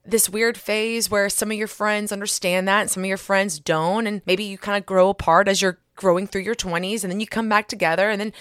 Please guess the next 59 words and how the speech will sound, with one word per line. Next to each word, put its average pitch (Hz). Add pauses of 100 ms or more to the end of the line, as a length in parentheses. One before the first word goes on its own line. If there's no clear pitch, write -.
(180)
maybe 202
some 226
people 247
go 262
different 233
directions, 220
and 196
then 240
you're 285
gonna 269
meet 233
random 190
new 185
people. 226
And 220 (100)
friendships 254
are 214
a 208
crazy 214 (160)
fun 196 (100)
world. 170
I 214
just 240
met 247
somebody 240
last 214
week 220
at 196
a 208
brewery 226
because 226
she 247
commented 233
on 220
my 220
dog, 226
and 226
we 240
started 240
talking, 262
and 262
now 302
she's -
probably 359
gonna 339
be 302
a 294
guest 302
star 311
on 311
my 311
podcast 311
one 233
day -
'cause 330
she's -
funny 339
as 339
hell. 339